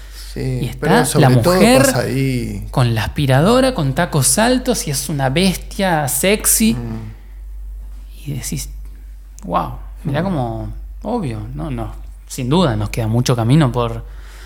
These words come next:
Speaker 2: por recorrer y, y aprender y, y
Speaker 1: Ah.
Speaker 2: deconstruirnos", ¿no?
Speaker 1: Sí. ¿Algo que te haga bien que no, que no se haya hablado? ¿Qué te hace bien, además del collage?
Speaker 2: ¿Qué me hace bien?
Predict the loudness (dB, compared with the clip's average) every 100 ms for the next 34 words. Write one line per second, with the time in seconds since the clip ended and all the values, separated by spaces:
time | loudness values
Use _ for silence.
0 | -18 -6 -4 -2 -2 -2 0 0 2 -2
1 | -4 -6 -10 -8 -6 -4 -4 -4 -2 -2
2 | -2 -2 -4 -8 -8 -4 -2 0 -2 -2
3 | -2 -2 -2 -2 -4 -4 -4 -8 -14 -18
4 | -18 -18 -12 -8 -8 -10 -12 -14 -16 -18
5 | -20 -18 -18 -4 0 0 2 2 4 4
6 | 4 2 0 -2 -2 0 0 0 0 0
7 | 0 0 0 -4 -6 -12 -16 -14 -14 -14
8 | -8 -6 -4 -4 -4 -2 0 0 -2 -4
9 | -10 -14 -12 -8 -6 -6 -8 -8 -6 -8
10 | -8 -6 -6 -8 -8 -6 -6 -8 -8 -12
11 | -6 -2 0 0 0 2 2 0 -2 -8